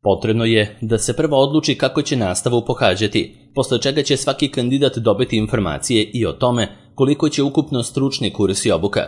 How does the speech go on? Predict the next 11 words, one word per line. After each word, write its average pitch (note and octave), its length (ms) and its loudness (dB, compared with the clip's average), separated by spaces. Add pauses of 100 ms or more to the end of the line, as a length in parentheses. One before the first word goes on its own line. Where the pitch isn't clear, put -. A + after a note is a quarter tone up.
(220)
kako C#3 220 0
da C3+ 160 2
postanete C#3+ 600 0
uspešan C3 500 0 (100)
freelancer, G#2+ 560 0 (100)
da G#2+ 280 0
traje. G2+ 640 0
S - 120 -4
obzirom A#2 360 4
na A2 100 2
to A2 360 4